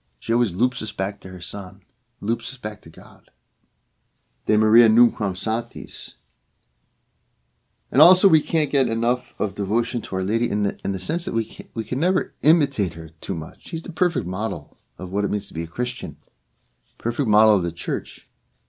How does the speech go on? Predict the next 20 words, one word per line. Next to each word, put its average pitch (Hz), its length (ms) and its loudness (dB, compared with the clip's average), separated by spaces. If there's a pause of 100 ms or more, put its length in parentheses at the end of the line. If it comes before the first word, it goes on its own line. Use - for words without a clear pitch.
(840)
And 117 100 4
specifically, 131 880 4 (160)
we, 107 440 0
we 107 140 2
can 95 200 -4
never 117 460 0 (120)
imitate 104 460 0
enough 87 480 -6
her 95 120 -2
response 87 500 -8
to 82 120 -10
God. 82 400 -8 (500)
"Ecce 110 360 0
ancilla 92 400 -4
Domini, 90 500 -6 (480)
fiat 113 420 2
mi 92 260 -2
secundum 85 460 -6
verbum 78 260 -6
tuum." 82 380 -14